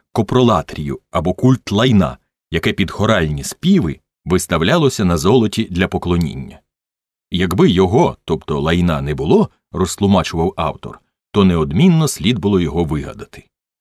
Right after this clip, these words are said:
Трохи менш благочесним вважав маркіз поклоніння іншим відходам життєдіяльності. В родинному питанні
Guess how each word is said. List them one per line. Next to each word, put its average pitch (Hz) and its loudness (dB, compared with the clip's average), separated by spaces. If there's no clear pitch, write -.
Трохи - 0
менш 165 4
благочесним 156 0
вважав 98 2
маркіз 113 0
поклоніння 117 4
іншим 78 -4
відходам 92 0
життєдіяльності. 82 -6
В 85 -8
родинному 101 4
питанні 80 0